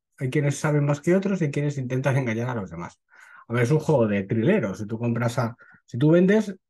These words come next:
salvo una necesidad, es porque crees que va a bajar, y si tú compras, salvo una necesidad, es porque crees que va a subir. En un mercado ideal, todos tendrían la misma información y esta sería verdadera. Todos serían ho-, honestos y transparentes. La realidad es que no es así, ¿vale?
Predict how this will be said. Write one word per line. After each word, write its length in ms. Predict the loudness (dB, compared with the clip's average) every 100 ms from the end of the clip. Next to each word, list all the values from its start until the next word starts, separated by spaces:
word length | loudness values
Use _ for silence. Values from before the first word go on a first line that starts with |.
| _ _ _ _ _ -4
salvo 280 | 0 2
una 160 | 2 2
necesidad, 720 | 2 0 -2 -2 -4 -4 -6 _ _ _ _ _ _ _ _ _ _ _ _
es 100 | -12
porque 240 | -6 -2 -2
crees 220 | -2 -4
que 100 | -2
va 60 | -2
a 60 |
bajar, 320 | -2 -2 -2 -6
y 80 | -8
si 80 |
tú 140 | -6 -2
compras, 520 | -2 -2 -6 -10 -16 -10
salvo 260 | -6 -4
una 160 | -2 -2
necesidad, 500 | -2 -4 -4 -4 -4
es 80 | -8
porque 240 | -8 -8
crees 220 | -6 -8 -10
que 100 | -10
va 60 |
a 40 | -10
subir. 300 | -14 -16 -20 _ _
En 120 | -2
un 80 | 0
mercado 300 | 0 2 2
ideal, 340 | 2 2 0 0
todos 240 | 0 0
tendrían 280 | 0 0 -2
la 80 | -2
misma 220 | -2 -4
información 460 | -4 -4 -2 -2 -2
y 40 |
esta 180 | -2 -6
sería 300 | -4 -4 -4
verdadera. 440 | -4 -6 -12 -16 _ _ _ _ _ _ _ _
Todos 180 | -4 -2
serían 300 | -2 0 0
ho-, 160 | -2 -4
honestos 420 | -6 -4 -4 -4
y 40 |
transparentes. 640 | -4 -4 -6 -8 -8 -14 -18
La 160 | -8 -6
realidad 300 | -2 0 0
es 100 | -2
que 140 | -2
no 60 | -4
es 80 | -4
así, 200 | -12 -20 _ _ _
¿vale? 180 | -14 -14